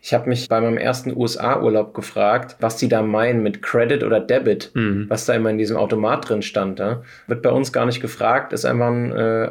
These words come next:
Speaker 1: anderes System, was wir nutzen.
Speaker 2: Ja, definitiv.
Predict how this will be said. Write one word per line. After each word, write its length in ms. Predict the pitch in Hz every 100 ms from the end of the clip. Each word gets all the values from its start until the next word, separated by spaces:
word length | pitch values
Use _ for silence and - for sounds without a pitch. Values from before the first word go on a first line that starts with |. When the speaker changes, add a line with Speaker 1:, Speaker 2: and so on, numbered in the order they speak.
| -
Speaker 1:
anderes 500 | 123 127 123 123 -
System, 760 | - 107 - 147 131 101 98
was 160 | 101 -
wir 140 | 101
nutzen. 400 | 101 101 - 95 - -
Speaker 2:
Ja, 120 | 110
definitiv. 580 | 110 117 107 - 117